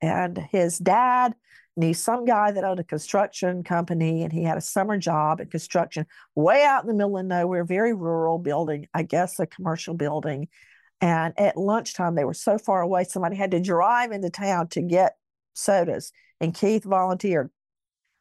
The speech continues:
As I recall it, the perpetrator, the killer, had been fired off the job and was angry. And Keith drove back in, in the company truck, and he opened fire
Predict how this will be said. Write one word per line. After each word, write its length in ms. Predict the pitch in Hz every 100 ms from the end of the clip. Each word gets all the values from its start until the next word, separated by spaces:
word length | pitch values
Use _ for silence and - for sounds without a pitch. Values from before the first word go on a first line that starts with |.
| _ _ _ _ _ _ -
As 220 | 208 196
I 220 | - 214
recall 640 | 233 208 - - 233 196 160
it, 280 | 151 - _
the 560 | 170 165 165 165 156 139 _ _
perpetrator, 920 | - 226 214 - 151 143 151 143 147 156 _ _ _
the 60 | 165
killer, 640 | - - 226 170 139 127 - _ -
had 120 | 170
been 120 | 160
fired 580 | 175 - 196 226 214 214
off 200 | 165 175
the 120 | 135
job 380 | 165 180 160 156
and 140 | - 151
was 180 | 147 -
angry. 560 | 170 165 170 147 101 151 _ _ _ _ _ _ _
And 160 | 175 160
Keith 380 | - 160 156 - 160
drove 380 | 160 170 208 214
back 240 | 170 175 -
in, 300 | 170 165 160
in 120 | 160
the 80 | 156
company 460 | - 190 - 185
truck, 560 | 185 - 151 147 - - _ _ _ _ _ _ _ _ _ _
and 140 | 156 160
he 180 | 175 151
opened 400 | 165 170 175 185
fire 580 | - 151 151 151 156 147